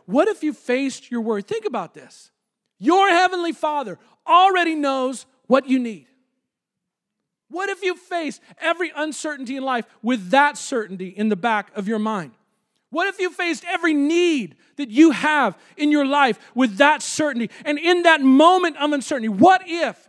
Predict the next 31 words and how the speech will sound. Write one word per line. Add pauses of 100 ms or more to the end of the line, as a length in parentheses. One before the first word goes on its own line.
oh,
this
would
be
huge. (200)
What
if
in
every
moment
of (160)
uncertainty, (420)
you
heard (160)
certainly (260)
God (140)
whisper
to
you, (320)
"I (260)
already (360)
know"? (1160)
What
if
in (100)
every
moment
of
fear
and
uncertainty,